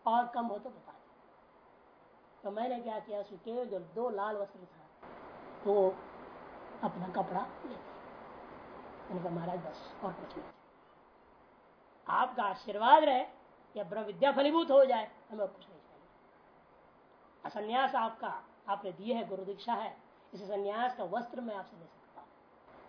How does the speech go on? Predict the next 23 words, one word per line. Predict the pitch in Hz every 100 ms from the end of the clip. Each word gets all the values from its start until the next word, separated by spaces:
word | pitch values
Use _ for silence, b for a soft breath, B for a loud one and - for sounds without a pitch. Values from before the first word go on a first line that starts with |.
| -
बाकी | 202 196 190
ठंडी | 180 196 233
के | 226 196
वस्त्र, | 208 - - 202
ये | 175
रुपया | 175 226 208
सुपया | 202 180 185 170
हमको | 165 190
नहीं | 240 - - - - -
चाहिए। | - - - - - - - -
मुझे | 202
जहाँ | 175 190 202
हूँ, | 202 262 - - -
प्रारब्ध | 220 220 220
के |
अनुसार | 226 220 220
जितनी | 170 190 240
स्वेटर | 240 240 254
मिलनी | 294 302
है, | 285 269 - - -
वही | 254
मिल | 349 294
जाएगा, | 180 - - -